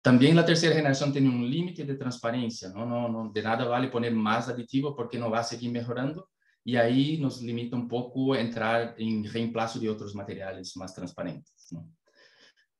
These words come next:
Con esto, moviendo a la cuarta generación, que es la actual que encontramos en, ah, la mayoría de los grados comerciales en todo el mundo, ¿no? Es la cuarta generación, conocido como el Milad N X ocho mil.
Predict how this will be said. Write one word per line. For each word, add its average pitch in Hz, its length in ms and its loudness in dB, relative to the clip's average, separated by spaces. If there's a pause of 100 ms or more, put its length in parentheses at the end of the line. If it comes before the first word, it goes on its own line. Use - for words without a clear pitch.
(340)
Con 120 140 8
esto, 151 560 2
moviendo 135 540 2
a 131 220 2
la 123 160 0
cuarta 135 300 0
generación, 143 500 0
que 113 120 -6
es 107 100 -6
la 104 140 -4
actual 120 480 0
que 135 80 -2
encontramos 120 680 -2
en, 117 640 -4
ah, 92 400 -10
la 95 120 -6
mayoría 120 360 4
de 139 120 2
los 131 180 2
grados 117 460 0
comerciales 107 800 -8
en 98 160 -16
todo 104 220 -6
el 98 80 -8
mundo, 120 340 -2
¿no? 110 320 -6
Es - 260 -12
la 92 240 -8
cuarta 92 220 -2
generación, 101 520 -4
conocido 98 360 -6
como 92 180 -6
el 90 80 -4
Milad 107 320 -2
N 104 200 -4
X 101 160 -4
ocho 98 180 -2
mil. 117 320 4